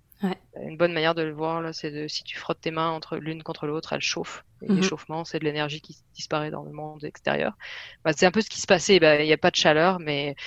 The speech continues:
Speaker 2: ça frottait, puis ça... et donc, ça faisait disparaître un peu de l'énergie. Et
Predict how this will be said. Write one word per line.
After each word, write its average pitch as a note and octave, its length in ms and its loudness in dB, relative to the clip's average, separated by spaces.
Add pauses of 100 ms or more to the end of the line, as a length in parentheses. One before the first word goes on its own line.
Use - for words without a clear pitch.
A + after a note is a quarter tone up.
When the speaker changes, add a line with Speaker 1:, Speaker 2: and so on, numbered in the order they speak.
(220)
Speaker 2:
ça D#3+ 160 -2
frottait, E3+ 420 -2
puis - 100 -10
ça... - 200 -8 (680)
et E3+ 100 4
donc, G#3 380 4 (760)
ça D3+ 240 0
faisait E3 240 -2
disparaître F3+ 560 2
un E3 60 -2
peu E3 100 -8
de E3 80 -2
l'énergie. D#3 460 -6
Et D3+ 220 -6